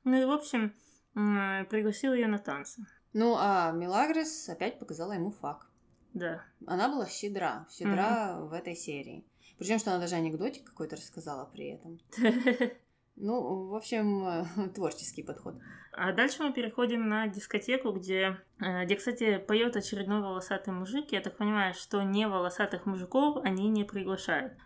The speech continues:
Speaker 1: То есть это какой-то критерий, по которому отбирают певцов на эту дискотеку, э, который просто ужасно, ужасно пел. У него ни слуха, ни голоса нет, но это не помешало, э, сценаристам и режиссёрам вставить целых пять минут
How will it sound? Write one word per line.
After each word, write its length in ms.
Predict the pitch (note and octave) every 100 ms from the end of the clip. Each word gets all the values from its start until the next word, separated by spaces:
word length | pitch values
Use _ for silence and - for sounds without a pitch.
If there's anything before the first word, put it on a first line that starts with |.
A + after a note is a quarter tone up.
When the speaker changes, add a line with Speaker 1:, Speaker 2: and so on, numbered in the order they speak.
| -
Speaker 1:
То 80 |
есть 180 | F3+ F3
это 160 | F3 F3+
какой-то 280 | F3 F#3+ F3+
критерий, 600 | F3 G#3+ G#3 F#3+ E3+ D#3
по 140 | D3+ E3
которому 420 | E3+ G3+ G3+ F3+
отбирают 600 | D#3 D#3+ E3+ F3 F3+ E3+ - -
певцов 520 | E3+ E3+ - F#3+ F#3+
на 260 | F#3 D#3 E3
эту 160 | E3 E3+
дискотеку, 760 | D#3+ - F#3 - E3 - E3+ - -
э, 120 | F#3
который 380 | F#3 F3+ B3 A3+
просто 460 | G#3 G#3 - - -
ужасно, 680 | E3+ F3 E3 D3+ - D#3+ -
ужасно 500 | E3 F3+ F#3+ - F#3
пел. 500 | F3 D#3 F3 F3 F3
У 60 | F3+
него 260 | E3+ E3
ни 100 | E3 E3
слуха, 400 | - A#3 A#3+ F3+
ни 120 | E3
голоса 500 | F#3 G#3+ A3 G#3 G3
нет, 260 | F3+ F3 G3
но 320 | G3 A3 A3
это 220 | F#3+ G3
не 100 | F#3
помешало, 720 | F#3+ F3+ F3+ G#3 G#3+ G#3 F#3+ - - - -
э, 180 | F#3 E3+
сценаристам 720 | F3 G3 F#3 F#3+ A3+ - F#3
и 60 | F3
режиссёрам 580 | F3 F3+ - A3+ A3 G#3
вставить 520 | - - F#3+ F#3+ F#3+
целых 360 | - G3 G3+
пять 260 | - E3+ E3
минут 340 | F3 F3 G#3+